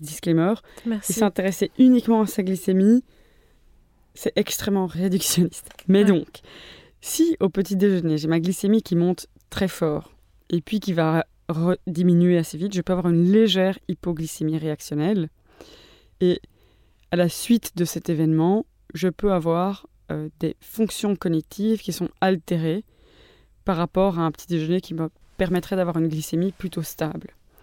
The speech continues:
Speaker 1: Parce que mon cerveau va permettre de mieux carburer. Aussi, quand on est en rechute de glycémie, je vulgarise très fort, euh, et qu'on est en légère hypoglycémie,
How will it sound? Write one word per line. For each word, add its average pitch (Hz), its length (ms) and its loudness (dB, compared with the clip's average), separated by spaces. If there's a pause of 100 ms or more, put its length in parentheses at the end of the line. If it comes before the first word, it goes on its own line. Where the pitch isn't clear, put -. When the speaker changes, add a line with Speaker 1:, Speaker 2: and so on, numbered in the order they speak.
(640)
Speaker 1:
Parce 175 240 -4
que - 80 -6
mon 160 120 -2
cerveau 185 220 -2
va 190 120 -2
permettre 175 440 -4
de 170 80 -6
mieux 175 300 -2
carburer. 160 580 -6
Aussi, 165 260 -8
quand 165 260 -8
on 160 100 0
est 156 100 -2
en 151 320 -10 (140)
rechute - 680 -2
de 160 80 -6
glycémie, 160 580 -2 (420)
je - 160 -10
vulgarise 151 320 -6
très - 120 -10
fort, 170 420 -4 (760)
euh, 147 320 -4
et 160 100 -2
qu'on 165 200 0
est 156 40 2
en 147 160 -2
légère 175 500 2
hypoglycémie, 151 840 -4